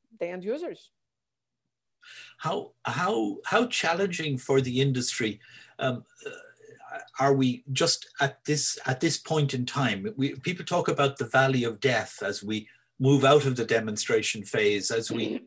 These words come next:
Speaker 2: <clears throat> seek to scale up to become a major industry.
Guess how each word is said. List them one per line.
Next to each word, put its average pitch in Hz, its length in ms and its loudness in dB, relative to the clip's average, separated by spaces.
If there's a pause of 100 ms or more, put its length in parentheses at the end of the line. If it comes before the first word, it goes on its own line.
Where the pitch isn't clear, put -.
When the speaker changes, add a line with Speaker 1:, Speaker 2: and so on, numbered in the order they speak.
Speaker 2:
<clears throat> 190 240 -6
seek - 420 -4 (340)
to 120 260 0
scale 135 480 4
up 110 140 2 (500)
to 127 120 2
become 123 380 -2
a 110 60 -2
major 113 420 0
industry. 107 500 -8